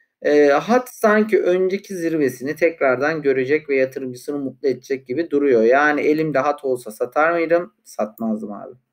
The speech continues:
Elimde Hat olsa satmazdım. Şu an onu söyleyeyim. Çünkü satmam için hiçbir neden yok. Hem bir formasyon var. Göstergelerde yamuk bir durum yok. Ve ortalamalarımın üstünde. Mumlar, hacimler beni rahatsız etmiyor.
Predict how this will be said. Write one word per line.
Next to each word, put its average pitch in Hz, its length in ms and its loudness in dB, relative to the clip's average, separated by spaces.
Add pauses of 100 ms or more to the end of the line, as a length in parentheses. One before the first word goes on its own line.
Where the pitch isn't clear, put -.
(560)
Elimde 107 320 2
Hat 110 240 -2
olsa 107 220 0
satmazdım. 107 640 -2 (460)
Şu - 220 -2
an 110 220 -6
onu 113 160 4
söyleyeyim. 117 540 2
Çünkü 147 500 0 (220)
satmam 123 420 -2
için 113 200 -6
hiçbir 139 200 -6
neden 160 280 2
yok. 151 260 -2 (680)
Hem 127 200 0
bir 139 60 -2
formasyon 139 680 0
var. 135 140 2
Göstergelerde 131 840 2
yamuk 131 400 -2
bir 117 100 -4
durum 107 220 -4
yok. 151 340 -6 (680)
Ve 117 80 2
ortalamalarımın 135 880 2
üstünde. 139 640 -2
Mumlar, 131 540 0
hacimler 135 520 0
beni 139 160 0
rahatsız 117 360 0
etmiyor. 110 440 -4